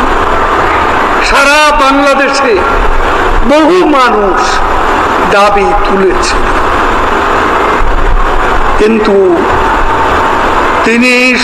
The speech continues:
সবার দাবি, even তার সঙ্গে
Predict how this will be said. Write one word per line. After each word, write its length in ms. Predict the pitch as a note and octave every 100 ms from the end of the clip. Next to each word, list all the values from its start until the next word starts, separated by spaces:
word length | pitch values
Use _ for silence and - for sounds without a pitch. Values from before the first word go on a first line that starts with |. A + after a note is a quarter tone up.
| -
সবার 680 | A3+ - C4+ C#4+ D4 D4 C#4
দাবি, 300 | A#3 G3 - - - - - - - - - - - - - - - - - C4+
even 360 | D4+ D#4+ D#4
তার 160 | D4+ D4+
সঙ্গে 500 | D#4 D4 D#4 D#4 D4+